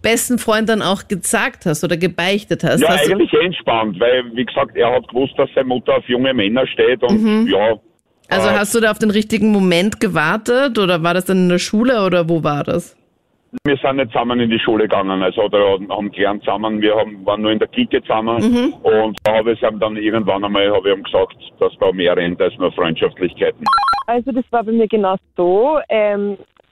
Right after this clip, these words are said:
Speaker 3: ich hab so wen neu kennengelernt, der war schon ein bisschen älter
Speaker 1: Mhm.
Speaker 3: und wir haben uns voll gut verstanden und dann ist halt die Frage der Frage gekommen, halt,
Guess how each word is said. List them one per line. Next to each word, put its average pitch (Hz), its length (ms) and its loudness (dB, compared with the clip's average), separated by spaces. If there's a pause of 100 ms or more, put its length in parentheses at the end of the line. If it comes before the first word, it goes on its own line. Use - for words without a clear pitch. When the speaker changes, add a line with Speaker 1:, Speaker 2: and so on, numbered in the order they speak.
(160)
Speaker 3:
ich 226 100 2
hab 214 200 2
so 214 120 0
wen 190 260 0
neu 185 300 2
kennengelernt, 220 560 0
der 214 100 0
war 180 100 0
schon 180 140 -6
ein - 20 -14
bisschen - 280 -4
älter - 360 -2 (340)
Speaker 1:
Mhm. 220 260 2 (180)
Speaker 3:
und 247 640 -2 (240)
wir 226 220 -2
haben 202 220 -2
uns 196 160 -2
voll 208 120 0
gut 190 120 0
verstanden 190 580 -2 (120)
und 226 260 0
dann 226 120 4
ist 226 120 2
halt - 160 -2
die 220 80 2
Frage 170 320 0
der 185 100 -2
Frage 165 260 -2
gekommen, 190 260 2
halt, 190 120 0